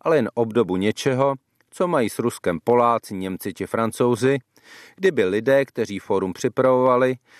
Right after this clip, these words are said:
jasně vysvětlili, o co v něm půjde, a kdyby souběžně s tím vzniklo jako v onom Polsku fórum česko-ukrajinské,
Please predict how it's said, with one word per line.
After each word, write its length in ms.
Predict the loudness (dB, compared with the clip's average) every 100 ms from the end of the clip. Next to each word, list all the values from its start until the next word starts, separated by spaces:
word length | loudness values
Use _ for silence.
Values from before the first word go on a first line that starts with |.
| -10 -2
jasně 320 | -2 -2 -6
vysvětlili, 720 | -6 0 0 0 2 2 2 -2 _ _ _ _
o 140 | -4
co 180 | -2 -2
v 60 | -2
něm 160 | -4 -4
půjde, 480 | 0 2 2 0 0 -8 _ _ _ -4
a 100 | -2
kdyby 300 | 0 0 0
souběžně 580 | 0 2 2 0 -2
s 100 | -6
tím 360 | -8 -2 0 0 -4
vzniklo 440 | -8 -2 0 2 2
jako 220 | 4 0
v 100 | -4
onom 260 | -2 0 0
Polsku 600 | 0 0 0 -4 0 0 -2 _ _
fórum 420 | -2 0 0 -2
česko-ukrajinské, 1300 | -6 -6 -4 -6 -4 0 0 0 -4 -4 0 2